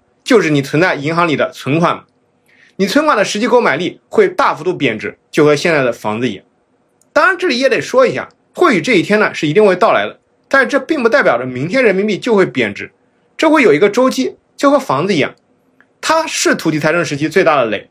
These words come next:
谁买谁傻逼，但是它也是上涨了很长一段时间的。人民币在这种债务驱动的财政周期下，中共呢也不会让它短期表现得太弱势，真正弱势的那天是它暴雷来的那一天。所以呢，还是那个建议，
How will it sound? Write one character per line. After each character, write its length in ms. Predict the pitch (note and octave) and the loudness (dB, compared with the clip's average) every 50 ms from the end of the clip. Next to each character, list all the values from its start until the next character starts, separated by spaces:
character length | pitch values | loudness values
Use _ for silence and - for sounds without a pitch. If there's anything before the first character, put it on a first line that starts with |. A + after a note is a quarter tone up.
| _ _ _ - | _ _ _ -6
谁 180 | - - F3 G#3 | -2 0 2 2
买 160 | B3+ F#3+ D3 | 2 0 -2
谁 140 | C#3 E3 E3+ | -4 -4 -2
傻 160 | F3 C#3+ A2 | -2 -2 -2
逼， 180 | G#2 G#2 - _ _ _ _ _ _ _ _ | -4 -10 -20 _ _ _ _ _ _ _ _
但 180 | - D4+ C#4+ C#4 | 0 0 2 2
是 100 | C4 A3 | 0 0
它 200 | A3+ - - D4+ | 0 0 -2 0
也 100 | C4 D#3+ | 2 2
是 100 | C#3 D3+ | 2 0
上 160 | D3 - B3 A3+ | 0 0 0 0
涨 120 | E3+ C#3 | 2 0
了 60 | C3 | 0
很 180 | - - C3+ A2+ | -2 -4 -8 -6
长 140 | G2+ B2+ D#3 | -4 -4 -2
一 40 | |
段 140 | E3+ G#3 D3+ | 0 0 0
时 180 | C3+ - - A#2+ | 0 -2 -6 -4
间 160 | A2+ C3+ D#3+ | -2 -2 -2
的。 80 | F3 - _ _ _ _ _ _ _ - | -4 -6 _ _ _ _ _ _ _ -2
人 180 | - E3+ G#3+ C4+ | 0 2 2 2
民 100 | E4+ E4 | 2 2
币 80 | D#4+ | 2
在 140 | C4 C#4+ C#4 | 2 2 0
这 80 | B3 C4 | 0 0
种 160 | A3 F3 - | -2 -2 -2
债 180 | - D#4 C#4+ | -2 0 0
务 120 | A#3+ G3+ F3+ | 0 -2 -4
驱 160 | E3+ - A#3+ | -4 -2 0
动 120 | B3 A#3+ | 2 4
的 100 | A3 F3+ | 4 2
财 200 | C#3+ - - D3+ | 2 2 0 0
政 120 | G3 A3+ F#3+ | 0 0 2
周 120 | F#3+ A3 A3+ | 2 2 2
期 140 | G#3+ A#3+ | 2 0
下， 260 | A3+ G#3 A#3 D3 - _ _ _ _ _ _ _ - | -2 0 -2 -2 -4 _ _ _ _ _ _ _ 0
中 200 | - D4+ E4+ F4 | 0 2 2 4
共 120 | F4 D4+ | 4 4
呢 100 | A#3 E3+ | 4 2
也 200 | C#3+ C3 C#3 B2+ A2+ | 0 2 0 0 0
不 160 | - - F#3+ | 0 -2 0
会 160 | G#3 D4+ C#4 | 2 2 2
让 140 | B3 G3+ F3 | 2 2 0
它 240 | D#3+ G3+ G#3+ - - _ _ _ - | 0 -4 -4 -4 -8 _ _ _ 0
短 180 | - D#3 C3 | 0 0 0
期 140 | - - B3+ | 0 -4 -4
表 180 | A3+ A#3+ E3+ D3 | 0 0 0 0
现 120 | D#3 D#3 | 0 0
得 100 | D3 C#3 | -2 -2
太 180 | - - A#3+ F3+ | -2 -2 -2 0
弱 220 | F#3 A3 F#3+ B2+ | 2 4 2 2
势， 220 | - - - - _ _ _ _ _ _ _ _ _ _ _ _ _ | 2 -2 -10 -20 _ _ _ _ _ _ _ _ _ _ _ _ _
真 160 | - E4+ F4 | 0 2 4
正 160 | E4+ F4 C#4+ C4 | 4 4 2 2
弱 180 | C#4+ D4 A#3 | 2 2 2
势 100 | F#3+ F#3+ | 2 2
的 120 | F#3+ F#3+ F3+ | 0 0 2
那 180 | F3 F3 D#3+ | 2 0 0
天 300 | C3+ D3 F3 F3+ F3 - _ | 0 0 -2 -2 -4 -6 _
是 140 | - - A3+ | -2 0 2
它 100 | G#3+ A3 | 2 2
暴 240 | A3 - D4+ A#3+ D#3 | 2 2 2 2 2
雷 140 | A#2+ B2 | 0 0
来 180 | D3 F#3 - - | 0 0 0 0
的 120 | D#3+ G3+ | 0 0
那 160 | G#3 G#3 E3 C#3 | 0 0 0 0
一 20 | |
天。 220 | C3 - G#2 - _ _ _ _ _ _ _ _ _ _ | -2 -6 -10 -12 _ _ _ _ _ _ _ _ _ _
所 180 | _ - - C#4 | _ 0 0 2
以 140 | F4 D4+ B3 | 2 2 0
呢， 140 | E3+ C#3+ C3 | 0 -2 -2
还 180 | - D#3+ G3 | 0 -2 0
是 60 | A#3 | 0
那 120 | B3 B3 B3 | 0 0 0
个 120 | G3+ E3 | 0 0
建 200 | - - G3 D#3 | 2 0 0 0
议， 140 | C3+ C3 - | -2 -4 -10